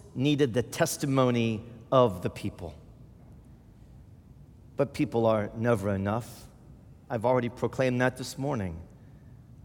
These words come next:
We're desperate sinners. It's power.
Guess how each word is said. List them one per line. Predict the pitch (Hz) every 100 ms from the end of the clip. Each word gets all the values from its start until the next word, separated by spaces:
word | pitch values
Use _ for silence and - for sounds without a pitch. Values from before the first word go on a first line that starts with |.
| - 113
We're | 139
desperate | - 127 - - 123 135 -
sinners. | - 156 113 82 - - - - - - - - - - - - - - - - - - - - - - - -
It's | - -
power. | - 95 101 98 90